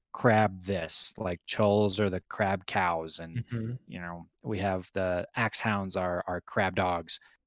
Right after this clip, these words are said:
Speaker 1: So I'm, I'm jumping to the guess that white spines are like crab wolves. I might be completely off,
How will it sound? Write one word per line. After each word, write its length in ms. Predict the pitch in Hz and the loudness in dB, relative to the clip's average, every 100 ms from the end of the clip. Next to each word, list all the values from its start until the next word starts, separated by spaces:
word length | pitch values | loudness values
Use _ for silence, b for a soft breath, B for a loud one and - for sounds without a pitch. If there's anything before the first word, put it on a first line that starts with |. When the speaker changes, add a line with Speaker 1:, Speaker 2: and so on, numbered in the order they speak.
| _ | _
Speaker 1:
So 100 | 110 | 0
I'm, 300 | 98 95 92 - _ _ _ _ _ | 0 0 -6 -12 _ _ _ _ _
I'm 160 | 120 117 | -2 6
jumping 320 | 160 156 135 | 8 8 6
to 100 | 127 | 6
the 80 | 117 | 6
guess 400 | 104 120 117 - | 8 8 6 4
that 260 | 113 110 - _ | 4 4 0 _
white 200 | 110 113 | 0 0
spines 340 | - 113 110 117 | 0 0 2 4
are 80 | |
like 180 | 113 110 _ | 4 2 _
crab 360 | - 120 113 101 | 0 4 4 4
wolves. 640 | 107 151 220 240 - - _ 135 | 8 8 8 4 -6 -8 _ 2
I 80 | |
might 180 | 170 220 | 2 2
be 80 | 233 | -2
completely 400 | 202 233 240 226 | -2 -2 0 2
off, 260 | 220 226 | 2 0